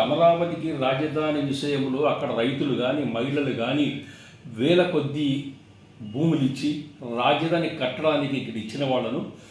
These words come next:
వేశ్యలతో పోలుస్తారా? దుర్మార్గం నా కొడుకల్లారా. అసలు మనుషులరా మీరు? మీరు పశువులరా అసలుకు. మీరు ఇవాళ అడుగుతున్నా, అదే అమరావతి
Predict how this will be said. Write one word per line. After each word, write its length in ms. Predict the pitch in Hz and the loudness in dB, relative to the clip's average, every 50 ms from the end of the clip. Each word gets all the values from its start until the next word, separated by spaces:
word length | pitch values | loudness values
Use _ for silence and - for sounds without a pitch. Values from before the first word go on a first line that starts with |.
| - - - 120 110 107 | -20 -18 -14 -12 -8 -2
వేశ్యలతో 600 | 113 139 165 - - - 180 156 156 147 - 165 156 - - - | 0 0 0 0 0 -4 -4 -4 -4 -4 -4 -6 -8 -8 -6 -4
పోలుస్తారా? 560 | 143 139 131 120 - - - 123 120 123 110 - - - - - - - - - | -2 -2 -2 -2 -4 -6 -6 -6 -4 -4 -4 -4 -6 -12 -18 -20 -20 -18 -4 -2
దుర్మార్గం 500 | 139 123 127 127 123 123 117 110 117 120 117 | 0 2 4 4 4 2 2 0 -2 -2 -2
నా 60 | 117 110 113 | -2 -2 -4
కొడుకల్లారా. 540 | 110 104 101 - 120 117 113 113 110 110 98 92 - - - - - - 131 | -6 -8 -6 -6 -4 -4 -4 -2 -2 -4 -6 -6 -10 -14 -18 -20 -8 -8 -6
అసలు 200 | - 160 156 143 123 117 | -4 -2 0 0 0 2
మనుషులరా 400 | 127 131 139 165 170 170 175 170 175 | 2 2 2 2 2 4 4 4 4
మీరు? 160 | 175 175 180 180 - - - - - - 143 | 4 2 0 -2 -4 -10 -14 -16 -12 0 2
మీరు 160 | 156 160 147 - - | 4 4 4 2 0
పశువులరా 440 | 131 123 - - 190 196 190 180 143 | -2 -2 2 2 4 4 6 4 4
అసలుకు. 340 | 135 135 123 113 98 107 104 104 - - - - - - - - - - | 4 2 0 0 -2 -4 -6 -8 -8 -10 -16 -20 -20 -20 -20 -10 -2 0
మీరు 200 | 135 151 170 156 156 | 2 4 4 6 6
ఇవాళ 160 | 165 185 196 185 | 6 8 8 6
అడుగుతున్నా, 460 | 175 185 196 190 - 190 180 160 120 95 - - - - - - - - - | 6 4 2 2 0 0 2 2 2 0 -2 -6 -10 -14 -18 -16 -8 -6 -2
అదే 160 | 120 160 185 190 196 190 | 4 8 8 8 8 8
అమరావతి 480 | 180 180 180 170 165 151 151 147 147 | 6 6 6 6 6 4 4 0 -2